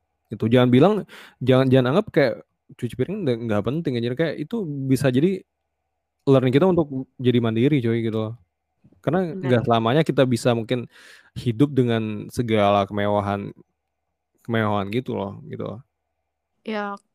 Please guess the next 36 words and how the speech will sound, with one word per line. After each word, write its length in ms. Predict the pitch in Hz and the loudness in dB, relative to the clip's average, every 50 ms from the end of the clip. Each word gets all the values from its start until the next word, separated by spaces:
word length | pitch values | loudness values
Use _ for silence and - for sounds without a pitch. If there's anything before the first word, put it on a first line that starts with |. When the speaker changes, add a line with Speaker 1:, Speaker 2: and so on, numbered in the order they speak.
| - | -12
Speaker 2:
mungkin 400 | 220 220 226 240 339 349 392 392 | -10 -8 -8 -6 -6 -8 -10 -6
kalian 400 | - 339 311 311 330 359 381 370 | -4 -2 -2 -2 -4 -6 -8 -8
ngerasa 400 | 330 269 269 269 - - 311 320 320 311 | -4 -2 -2 -2 -4 -6 -10 -10 -10 -12
masa 320 | 277 277 269 _ 285 262 | -16 -18 -14 _ -14 -12
remaja 560 | 254 247 240 240 233 233 226 208 233 240 240 | -12 -14 -14 -14 -14 -14 -14 -14 -14 -14 -14
tuh 160 | - _ _ _ | -16 _ _ _
mera-, 320 | 339 311 277 254 - - | -16 -12 -12 -12 -12 -12
masa-masa 640 | 214 233 226 226 _ 247 226 226 220 226 - - 233 | -12 -14 -14 -12 _ -16 -16 -14 -16 -16 -16 -16 -16
yang 160 | 226 220 226 | -16 -14 -14
paling 240 | - 214 214 214 220 _ | -14 -14 -14 -14 -16 _
enak 320 | 190 214 240 254 233 180 - | -20 -18 -18 -18 -18 -20 -20
karena 320 | _ 202 208 226 247 254 | _ -20 -18 -16 -18 -18
kita 240 | _ 254 - - 247 | _ -20 -18 -18 -16
kan 160 | - 269 285 | -16 -16 -16
Speaker 1:
Hmm. 80 | 269 240 | -14 -14
Speaker 2:
masih 320 | 220 220 - - 226 - _ _ _ _ _ _ _ _ _ _ | -16 -16 -14 -14 -16 -16 _ _ _ _ _ _ _ _ _ _
sama 320 | _ _ - 214 214 208 | _ _ -10 -8 -6 -8
keluarga. 640 | 208 _ 220 220 226 233 233 202 185 175 170 165 180 | -8 _ -4 -4 -4 -4 -6 -10 -14 -14 -14 -16 -18
Nanti 320 | 170 175 175 175 - 190 | -20 -20 -20 _ -20 -14
kalau 240 | - 180 180 180 175 | -12 -10 -8 -8 -8
Speaker 1:
Iya. 160 | 208 196 - | -8 -10 -10
Speaker 2:
udah 280 | 190 175 170 165 165 160 160 160 165 185 _ _ _ _ _ | -8 -8 -10 -10 -10 -12 -14 -14 -16 -18 _ _ _ _ _
kita 720 | - - 180 - _ - 175 170 170 165 165 165 160 160 - 180 | -16 -14 -14 -12 _ -8 -6 -6 -6 -6 -6 -8 -10 -12 -14 -18
emang 400 | 175 180 180 180 175 175 175 - | -20 -18 -16 -16 -16 -18 -16 -12
fokus 320 | - 180 - _ - 202 - - | -12 -12 -12 _ -12 -14 -14 -14
sama 400 | - - 190 185 185 185 180 - | -14 -14 -12 -12 -10 -12 -12 -12
tujuan 320 | - 185 170 185 185 185 | -12 -12 -10 -8 -10 -8
kita 240 | 185 185 185 - 185 | -10 -12 -14 -14 -14
sendiri, 480 | 190 - 202 190 185 185 185 214 240 - | -14 -12 -10 -6 -6 -6 -6 -6 -8 -10
kita 160 | 247 - 269 | -10 -8 -6
bakal 320 | 262 262 - - 220 202 | -6 -6 -4 -4 -4 -4
dilepas 480 | 190 185 180 175 - _ - 160 - - | -4 -6 -8 -10 -10 _ -10 -10 -10 -12
juga. 400 | 190 220 - - 220 190 190 220 - _ _ _ - - | -14 -14 -14 -10 -8 -8 -8 -8 -10 _ _ _ -20 -20
Speaker 1:
Hmm. 240 | 117 117 - - - | -20 -18 -20 -12 -8
Speaker 2:
Dan 160 | 208 202 220 | -6 -4 -2
harus 240 | 226 220 214 233 233 | 0 0 0 -2 -4